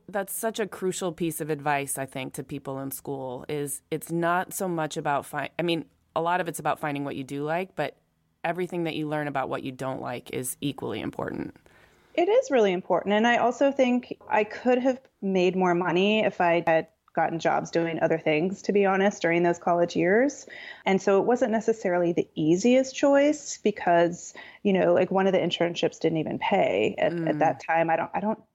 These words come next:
Speaker 2: think people do that anymore, but at that time, one of the internships didn't pay. So I, I could have made more money if I worked in a retail store, if I waited tables. The other theme is sort of playing the long game. I was sort of playing the long game, and I thought, "This is gonna help me later on."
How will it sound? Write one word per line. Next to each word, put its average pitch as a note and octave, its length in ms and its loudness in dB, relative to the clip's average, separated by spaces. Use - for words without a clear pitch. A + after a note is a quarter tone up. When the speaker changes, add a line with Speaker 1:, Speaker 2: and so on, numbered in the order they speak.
Speaker 2:
think F3 180 -8
people B3+ 300 -2
do C4 160 4
that B3+ 140 4
anymore, A#3+ 420 6
but G3+ 120 -2
at F#3+ 120 2
that F#3+ 160 2
time, G#3 260 2
one F3 100 2
of E3+ 60 0
the E3 80 -2
internships D#3+ 480 -6
didn't C#3 220 -4
pay. A2+ 180 -2
So G#3+ 260 2
I, B3 440 2
I A#3+ 60 2
could E4+ 240 2
have D#4+ 100 4
made A#3+ 220 4
more G3+ 160 2
money F3+ 380 2
if F3 120 -2
I E3+ 380 4
worked F3 240 -2
in F3 80 2
a E3+ 240 4
retail E3 380 0
store, E3+ 480 2
if E3+ 100 -2
I D#3 100 4
waited D#3+ 280 2
tables. - 520 0
The F3+ 180 2
other F3+ 160 4
theme D#3+ 320 0
is E3 80 -2
sort F3+ 160 2
of F3 80 -2
playing F3 280 0
the D#3 60 2
long D#3+ 280 2
game. D3+ 320 -4
I E3+ 100 2
was F3 140 2
sort A3 140 4
of A3+ 80 4
playing G#3 200 2
the E3+ 120 2
long E3 220 2
game, D#3 260 0
and D#3+ 120 0
I D#3+ 100 0
thought, D#3 280 0
"This F3 160 -2
is E3+ 80 -4
gonna F3+ 200 2
help F3 200 0
me D#3+ 260 0
later D#3+ 300 2
on." F3+ 340 2